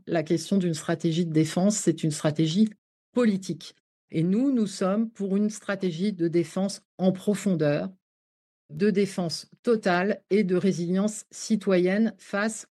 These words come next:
aux événements en cours, qui implique pas simplement un réarmement, mais qui implique d'abord de conquérir une souveraineté écologique, qui passe par la décroissance de l'inutile.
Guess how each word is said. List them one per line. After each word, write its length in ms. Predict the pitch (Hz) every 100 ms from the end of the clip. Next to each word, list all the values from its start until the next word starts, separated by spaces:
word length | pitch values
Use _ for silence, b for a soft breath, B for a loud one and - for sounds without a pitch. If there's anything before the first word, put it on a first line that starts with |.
| -
aux 100 | 170
événements 640 | 170 165 175 190 233 -
en 120 | 170
cours, 380 | 175 - 117 107 _ _ _ _ _ _ _
qui 240 | - 262
implique 640 | 240 220 226 220 - - _ _ _ _
pas 160 | 233 220
simplement 680 | 226 202 196 196 190 190 185
un 120 | 160
réarmement, 800 | 151 180 160 160 175 196 240 294 _ _ _ -
mais 200 | 185 208
qui 220 | - 202
implique 560 | 185 190 269 269 - -
d'abord 640 | 190 185 196 226 269 196
de 180 | - 185
conquérir 600 | 180 185 185 185 226 294
une 120 | 208
souveraineté 720 | 190 - 190 185 190 277 254 - -
écologique, 800 | 220 220 202 170 147 147 - _ _ _ _
qui 160 | - 190
passe 300 | 202 254 262
par 180 | - 202
la 140 | 175
décroissance 580 | 170 190 185 175 262 277
de 100 | 190
l'inutile. 680 | 180 240 226 214 156 147